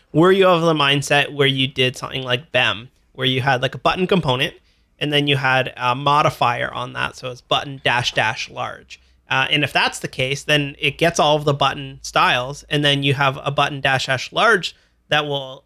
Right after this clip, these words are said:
uh, overwrite or add those selectors onto it.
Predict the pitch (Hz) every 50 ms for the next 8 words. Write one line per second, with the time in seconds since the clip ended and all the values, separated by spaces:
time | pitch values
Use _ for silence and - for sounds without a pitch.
0 | _ 156 139 131 127 127 127 - 185 175 156 147 156 147 143 156 156 160 156 156
1 | - - 156 135 123 - 127 139 143 139 131 131 147 - 160 - - 147 135 -
2 | - 143 131 123 127 _ - 131 127 - 156 185 202 170 - - 127 117 110 -